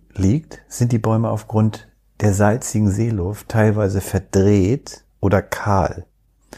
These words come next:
Und jetzt stellt euch alle mal vor,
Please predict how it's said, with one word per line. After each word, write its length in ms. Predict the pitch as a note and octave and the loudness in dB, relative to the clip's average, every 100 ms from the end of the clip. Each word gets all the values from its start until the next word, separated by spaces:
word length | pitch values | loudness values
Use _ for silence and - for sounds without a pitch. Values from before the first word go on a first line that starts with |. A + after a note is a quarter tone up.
| - - - - _ _ _ _ | -20 -20 -20 -20 _ _ _ _
Und 140 | A#2 A2 | 0 2
jetzt 420 | A#2 - - _ _ _ _ _ _ _ _ _ _ _ - | 2 -4 -10 _ _ _ _ _ _ _ _ _ _ _ -16
stellt 280 | - - - | -2 0 0
euch 200 | G2+ F2+ | -4 -2
alle 140 | A2 | 0
mal 120 | A2 | 0
vor, 680 | G#2+ - - C3 G#2 D3+ - | -4 -4 0 2 2 -2 -8